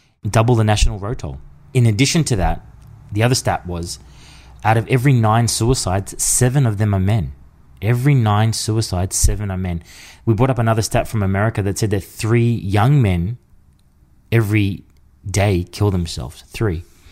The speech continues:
So this is huge, right? <laughs> Like, I'm not making this shit up. These are the real stats.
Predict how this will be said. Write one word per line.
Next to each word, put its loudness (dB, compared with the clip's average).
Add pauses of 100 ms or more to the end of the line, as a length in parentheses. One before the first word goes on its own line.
(120)
So 2
this 2
is 0
huge, 2
right? 0 (120)
<laughs> -12
Like, -4 (340)
I'm 2
not 2
making 2
this 2
shit -2
up. -6
These 4
are 0
the 0
real 0
stats. -8